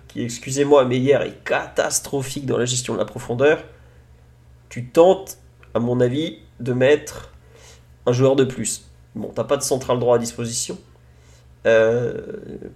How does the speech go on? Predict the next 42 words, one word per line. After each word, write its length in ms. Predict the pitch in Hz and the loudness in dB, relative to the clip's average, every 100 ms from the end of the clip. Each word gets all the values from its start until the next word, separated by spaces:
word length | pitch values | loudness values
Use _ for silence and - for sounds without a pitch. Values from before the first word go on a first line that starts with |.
| - | -12
parce 160 | 104 | -10
que, 120 | - | -6
bah, 220 | 120 - - | -6 -6 -8
l'effectif 500 | - - - 127 123 | -10 -16 -18 -18 -14
est 40 | |
comme 200 | - 120 | -12 -10
ça, 300 | 123 120 117 | -4 -2 -2
et 40 | |
puis, 320 | 117 - - - | -4 -12 -14 -10
euh, 120 | - - - | -10 -10 -14
hécatombe, 480 | - 127 123 151 135 | -8 -4 0 2 0
honnêtement, 440 | 120 113 113 135 113 120 | -2 -4 -4 -4 -4 -8
bon, 160 | - - | -12 -12
ça 140 | - | -12
peut 100 | 123 | -10
arriver 220 | 113 113 117 | -8 -8 -8
aussi. 280 | 127 190 202 - - - _ _ _ _ _ _ _ | -10 -12 -16 -20 -20 -20 _ _ _ _ _ _ _
T'as 100 | - | -2
le 60 | 127 | -2
choix 180 | - 151 | 2 0
entre 220 | 123 135 | 2 2
Warren 340 | 135 143 151 | 4 6 6
Zaïre-Emery, 760 | 139 139 135 135 135 139 127 127 - _ _ - - _ _ | 4 2 4 2 0 -2 -4 -10 -20 _ _ -20 -20 _ _
parce 140 | - 113 | -10 -8
qu'il 180 | - 120 | -6 -6
est 40 | |
ultra 260 | 120 123 123 | -2 0 0
polyvalent, 500 | 127 120 127 131 127 | 0 2 2 2 0
qui 140 | 127 | -4
comprend 260 | - 127 123 | -10 -6 -4
parfaitement 440 | 120 135 123 127 | -2 -4 -4 -2
le 60 | 127 | -2
jeu, 120 | 131 | -4
qui 160 | 127 | -4
sait 420 | 120 120 127 123 123 | -8 -6 -4 -4 -6
très 180 | - 127 | -4 -2
bien 140 | 127 | -2
compenser, 600 | 127 123 123 120 127 127 - - _ _ _ - | -2 -6 -4 -6 -6 -10 -14 -20 _ _ _ -10
ou 100 | 170 | -6
au 40 | |
final 380 | 143 147 139 131 | -4 2 2 4
Bernat. 420 | 127 117 135 180 | 4 4 4 2